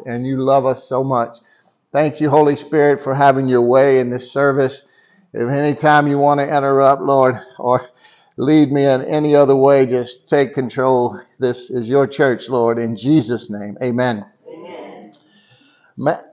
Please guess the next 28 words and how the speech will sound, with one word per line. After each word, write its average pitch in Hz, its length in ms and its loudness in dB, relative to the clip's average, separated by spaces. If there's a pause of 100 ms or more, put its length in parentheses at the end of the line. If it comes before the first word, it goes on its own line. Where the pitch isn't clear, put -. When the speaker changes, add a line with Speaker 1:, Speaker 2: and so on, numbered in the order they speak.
Speaker 1:
Jeremiah 196 600 4
thirty-three 185 540 2
twenty-five, 175 720 4
the 147 80 -2
Lord 185 240 2
said, 165 380 2
"I 233 180 8
have 220 260 8
appointed 190 760 4
the 170 140 4
ordinances 185 680 2
of 160 100 -6
heaven 185 280 0
and 202 120 -2
earth." 208 340 0 (1700)
There 214 240 2
are 165 200 6
spiritual 214 600 4
laws 139 800 6 (840)
in 143 240 -4
place 139 500 0
that 123 300 -4
govern 143 580 2 (1400)
the 113 140 -2
heavens 147 500 0
and 139 240 -4
the 135 100 0
earth, 120 320 -4